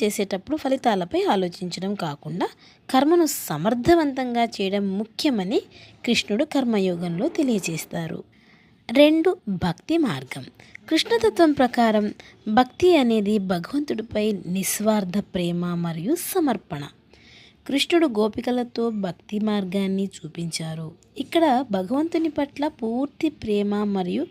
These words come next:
ఆత్మ సమర్పణే ముఖ్యం. విశ్వశక్తే చైతన్య శక్తి, చైతన్య శక్తే కృష్ణ శక్తిగా మనం చేసేటటువంటి ఏ పనులనైనా మన బాధలు, బందీలు, సంతోషాలు, సుఖాలు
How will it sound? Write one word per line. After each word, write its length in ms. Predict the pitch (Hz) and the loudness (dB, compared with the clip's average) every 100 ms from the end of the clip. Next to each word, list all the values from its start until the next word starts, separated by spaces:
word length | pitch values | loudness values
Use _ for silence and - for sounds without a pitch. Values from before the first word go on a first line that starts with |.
| - - - - | -10 -20 -18 -2
ఆత్మ 520 | 214 254 339 - 359 | 2 2 2 -2 -2
సమర్పణే 840 | - - 220 247 294 - 262 269 302 | -2 -2 -2 -2 -2 -4 -4 -2 -2
ముఖ్యం. 640 | 202 180 - - 180 - - - - - - - - - - | -2 -4 -8 -8 -8 -10 -20 -20 -20 -20 -20 -20 -20 -16 -2
విశ్వశక్తే 1080 | 233 262 294 - 392 359 277 - 226 247 311 - | 4 6 6 6 4 2 -2 -2 0 0 0 2
చైతన్య 380 | 208 202 240 240 | 2 4 2 2
శక్తి, 500 | 240 170 - - 160 - 190 | 0 -2 -6 -8 -8 -4 -6
చైతన్య 340 | 196 240 233 | -2 -2 -2
శక్తే 540 | - 185 _ 196 233 254 | -4 -10 _ -4 -4 -4
కృష్ణ 300 | - 170 - | -8 -6 -4
శక్తిగా 640 | 190 160 - - 147 190 349 - _ - | -4 -6 -8 -10 -4 -2 -4 -8 _ -2
మనం 560 | 220 233 240 330 370 370 - | 4 6 8 8 6 4 4
చేసేటటువంటి 1200 | 285 277 285 277 226 233 226 220 226 226 220 196 | 4 4 2 2 -2 -2 -4 -4 -4 -4 -4 -4
ఏ 280 | 190 202 262 | -2 2 2
పనులనైనా 1120 | - 208 190 185 185 180 170 170 170 170 170 - _ _ - - _ _ _ _ _ - - - - - - | 2 -2 -2 -2 -4 -4 -6 -6 -6 -8 -10 -18 _ _ -20 -20 _ _ _ _ _ -20 -20 -20 -20 -20 -2
మన 160 | 214 214 | 4 4
బాధలు, 760 | 190 180 170 175 180 170 165 | 4 2 2 2 0 0 -2
బందీలు, 840 | 156 160 165 202 220 208 170 165 165 | -2 -2 0 2 4 2 2 -2 -6
సంతోషాలు, 960 | - 170 165 196 226 214 - 175 170 170 | -4 -4 -4 -2 0 0 0 -4 -4 -4
సుఖాలు 540 | - 170 202 196 190 | -6 -6 -4 -2 -4